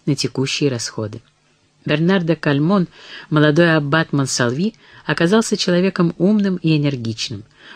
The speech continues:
Благодарность за оказываемое содействие она подарила ему прекрасный плоский рубин, предназначенный для церемониального головного убора. Потом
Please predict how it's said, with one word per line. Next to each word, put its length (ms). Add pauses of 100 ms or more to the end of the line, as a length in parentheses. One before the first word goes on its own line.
(140)
Благодарность 680
за 160
оказываемое 720
содействие 720 (340)
она 220
подарила 420
ему 180
прекрасный 580
плоский 460
рубин, 400 (260)
предназначенный 840
для 220
церемониального 880 (240)
головного 540
убора. 440 (840)
Потом 400